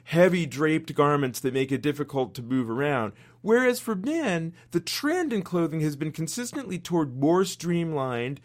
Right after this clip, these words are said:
more easy to wear type things, where the necktie was kind of one of the last vestiges of more symbolically formal attire. So I think it's true that the mask seems like a throwback to a lot of people and feels quite uncomfortable and almost emasculating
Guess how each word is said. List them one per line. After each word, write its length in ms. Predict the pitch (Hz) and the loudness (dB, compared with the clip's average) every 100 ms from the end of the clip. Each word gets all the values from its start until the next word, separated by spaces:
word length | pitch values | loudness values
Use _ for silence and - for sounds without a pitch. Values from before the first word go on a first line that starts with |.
| - - 135 | -20 -14 0
more 320 | 143 170 180 | 6 6 6
easy 380 | 156 160 147 143 | 2 -4 -2 -2
to 80 | |
wear 240 | 139 135 139 | 2 2 2
type 260 | 139 131 | 0 -2
things, 320 | - 262 208 151 | -2 -2 -2 0
where 100 | 151 | 0
the 120 | 147 | 2
necktie 480 | 175 247 - 208 175 | 4 2 2 0 0
was 160 | 156 | 0
kind 160 | 170 160 | -2 -2
of 100 | 135 | 2
one 220 | 147 151 | 2 2
of 80 | 135 | 2
the 80 | 123 | 0
last 720 | 120 139 175 196 196 185 - | 2 6 8 8 6 2 2
vestiges 800 | 151 160 160 151 127 120 107 - - | 4 4 0 -10 -6 -6 -6 -6 -2
of 380 | 127 120 117 - - - | 0 2 0 -4 -20 -8
more 200 | 139 143 | 2 2
symbolically 720 | - 143 101 135 151 143 135 | 4 2 10 10 10 4 -2
formal 440 | - 143 156 143 | 2 4 4 2
attire. 520 | 110 110 104 92 87 - - | 0 0 -4 -2 -4 -10 -18
So 220 | - 175 | 2 8
I 80 | 160 | 8
think 300 | 165 208 208 - | 6 0 -2 -2
it's 240 | 147 - | -2 -2
true 320 | - 285 214 | -4 0 2
that 160 | 135 - | 0 -2
the 80 | 135 | 0
mask 480 | 147 165 175 175 | 4 6 6 2
seems 380 | - - 156 127 | -6 -4 -4 0
like 180 | 139 139 | 0 2
a 80 | 117 | 0
throwback 720 | - - 165 220 170 127 110 | -2 0 6 8 8 2 2
to 120 | 135 | -4
a 20 | 117 | 0
lot 160 | 113 | 2
of 100 | 117 | 0
people 240 | 127 - 117 | -2 -6 -6
and 120 | 113 | -6
feels 180 | 147 - | -8 -8
quite 340 | - 170 180 | 2 4 4
uncomfortable 580 | 151 151 151 143 131 120 | -2 -4 -4 -4 -2 -2
and 80 | 92 | 2
almost 420 | 160 190 170 120 | 2 2 -2 -4
emasculating 1040 | 107 127 185 175 - 131 101 95 90 82 | 0 2 2 0 -2 -2 0 -2 -4 -8